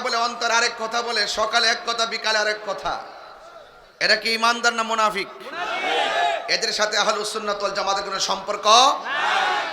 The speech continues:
পরিষ্কার। এই জন্য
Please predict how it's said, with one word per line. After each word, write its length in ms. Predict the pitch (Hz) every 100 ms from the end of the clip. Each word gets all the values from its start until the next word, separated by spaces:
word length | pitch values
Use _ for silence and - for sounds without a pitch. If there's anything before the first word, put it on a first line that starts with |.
| - - 151
পরিষ্কার। 460 | 160 - 131 104 - - - - - - - _ - _ _ _ _ _ _ _ _
এই 140 | 131 175
জন্য 140 | 214